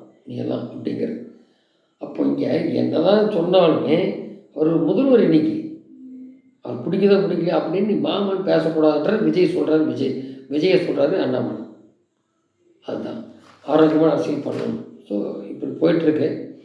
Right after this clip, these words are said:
இது எங்க போய் குழந்தைகள் செய்ய போறாரு? அவ்வளவுதான், நீ ஏழு, எட்டு மாசம் தான் இருக்கு. இது அர-, அதிகாரிகளையும் ஆள போகுது. இப்ப கூட டி ஜி பி,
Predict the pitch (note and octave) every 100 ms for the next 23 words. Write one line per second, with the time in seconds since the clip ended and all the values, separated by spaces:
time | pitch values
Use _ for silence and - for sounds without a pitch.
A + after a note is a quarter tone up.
0 | _ _ _ _ _ E3+ F3 F#3+ F#3+ F#3
1 | G#3+ G3+ G3+ G3 F#3 F3+ E3 F3+ E3 D#3+
2 | D#3 C#3 A#2+ C#3 D#3 E3 D3+ D3 D3 C#3+
3 | D3 D#3 D#3 D#3 C#3+ C#3+ C#3+ - - _
4 | _ _ - C#3+ C#3+ D3 C#3+ C#3 D3 D#3
5 | D#3+ D#3 D#3 D#3 D3 D#3 D3 D3+ D3+ D3+
6 | D#3 E3 F3 E3 - D#3+ G#3 G3 G3 D3+
7 | - - -